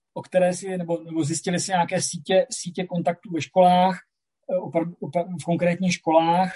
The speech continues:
konkrétních li-, lidí, <clears throat> nějakým způsobem to zgeneralizovali a vytvořili opravdu simulace toho,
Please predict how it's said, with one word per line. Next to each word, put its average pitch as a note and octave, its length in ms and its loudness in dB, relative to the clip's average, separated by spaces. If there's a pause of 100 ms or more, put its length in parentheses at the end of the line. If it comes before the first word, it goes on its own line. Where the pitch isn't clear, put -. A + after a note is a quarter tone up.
(200)
konkrétních F3+ 540 -2
li-, F#3 300 -8
lidí, E3+ 440 2 (480)
<clears throat> - 480 -20
nějakým D3+ 240 -2
způsobem D3+ 280 0
to E3+ 40 4
zgeneralizovali D#3+ 840 4 (400)
a D3 40 -10
vytvořili E3 480 0
opravdu E3+ 220 0
simulace E3+ 480 -2
toho, E3+ 420 2